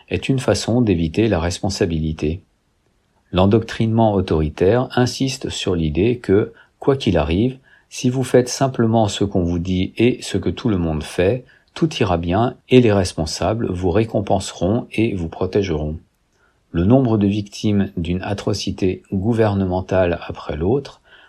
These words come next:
montre à quel point cette croyance est erronée. Si les victimes de l'oppression et du meurtre légal avaient simplement refusé leur aide,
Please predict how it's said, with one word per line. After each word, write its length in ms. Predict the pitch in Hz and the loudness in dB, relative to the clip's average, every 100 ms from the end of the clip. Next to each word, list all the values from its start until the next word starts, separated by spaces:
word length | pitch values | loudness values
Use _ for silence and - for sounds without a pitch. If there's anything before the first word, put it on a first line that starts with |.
| _ | _
montre 360 | 92 120 156 - | 0 0 0 -2
à 80 | 98 | -6
quel 260 | 98 120 101 | 0 0 0
point 340 | - 104 131 | -2 0 0
cette 340 | 131 95 - - | -2 -2 -4 -10
croyance 580 | - 104 101 92 113 - | -4 -2 2 0 -2 -4
est 140 | - - | -6 -4
erronée. 500 | 90 87 78 85 - _ _ _ _ _ _ _ _ | -2 0 0 -4 -8 _ _ _ _ _ _ _ _
Si 200 | - 90 | -6 2
les 120 | 92 | 4
victimes 420 | 113 117 - 127 | 2 0 2 2
de 80 | 95 | 4
l'oppression 720 | 92 101 - 98 - 107 98 95 | 4 4 2 -4 -2 0 0 0
et 80 | 90 | -2
du 140 | 82 | 0
meurtre 460 | 90 101 101 - - _ _ | 2 2 0 -8 -12 _ _
légal 600 | 95 104 101 98 92 92 _ _ - | 0 4 4 4 0 -4 _ _ -2
avaient 180 | 82 | -2
simplement 580 | 87 - 135 127 117 104 | 0 -2 -2 -2 0 0
refusé 500 | 90 117 - 104 95 | 0 -2 -2 0 0
leur 240 | 82 76 85 | 2 2 2
aide, 300 | 113 131 | 0 -2